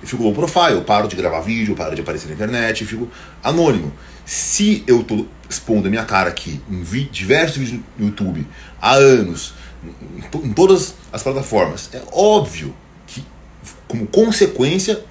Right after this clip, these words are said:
as pessoas vão me reconhecer e vão querer tirar foto. Isso me deixa feliz, porque isso, é, isso, isso mostra que meu trabalho tá sendo re-, reconhecido e que eu tô tendo sucesso no que eu faço. Então, obrigado a todo mundo que me para, tira foto.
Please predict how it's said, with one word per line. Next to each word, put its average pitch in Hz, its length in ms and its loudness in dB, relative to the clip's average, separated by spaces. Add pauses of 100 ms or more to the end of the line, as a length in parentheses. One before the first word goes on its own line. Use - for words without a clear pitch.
(120)
as 127 140 -6
pessoas 139 260 -2
vão 170 300 4
me 208 80 6
reconhecer 131 540 0
e 185 60 0
vão 151 320 4
querer 123 200 -2
tirar 101 160 -6
foto. 80 280 -8
Isso 127 180 -6
me - 260 -16
deixa 143 180 -4
feliz, 160 440 -4 (180)
porque - 140 -6
isso, 127 100 -2
é, 131 40 -4 (240)
isso, - 220 -12
isso - 200 -4
mostra 185 460 2 (300)
que - 80 -8
meu 131 100 4
trabalho 131 340 2
tá 143 80 -2
sendo 151 160 -2
re-, 147 120 -2 (240)
reconhecido 143 640 -2 (180)
e 113 40 -14
que 127 80 -4
eu 147 40 2
tô 143 80 -6
tendo 160 240 -4 (180)
sucesso 147 540 -2 (180)
no 120 60 -16
que - 60 -6
eu 165 40 0
faço. 127 380 0 (160)
Então, 147 260 0 (180)
obrigado 143 440 4
a - 20 -10
todo 160 140 -4
mundo 151 160 -2
que - 180 -10
me 123 120 -6
para, 120 340 4
tira 110 200 -2
foto. 120 400 -4